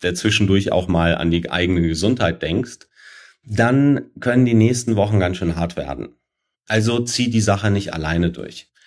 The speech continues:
Such dir jemanden, der dich in die Pflicht nimmt, den du jeden Tag anrufen kannst und dem du jeden Tag eine S M S schicken kannst oder eine WhatsApp.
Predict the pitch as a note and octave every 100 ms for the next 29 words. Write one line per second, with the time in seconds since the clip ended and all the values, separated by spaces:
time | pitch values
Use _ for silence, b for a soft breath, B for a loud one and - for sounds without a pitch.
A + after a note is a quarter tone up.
0 | b b b _ G#2+ D3+ - C3+ B2 C3
1 | B2+ C3 A#2+ G#2 G#2+ G#2+ F#2+ F#2+ - F#2+
2 | - - D2+ - - - _ _ _ -
3 | G2+ G#2+ G#2+ G2 A2 A2+ G2+ F2 - C3
4 | D3 C#3 A#2+ A2+ A2+ A2+ - - F2+ F2+
5 | - F#2 F2+ F#2 F2+ F2 F#2 F2+ F2 F2
6 | - - F2 D#2+ - F2+ F2 A#2 - A#2
7 | A#2+ G2 G2 F#2 - E2+ E2+ E2+ E2 E2
8 | - G2+ E2+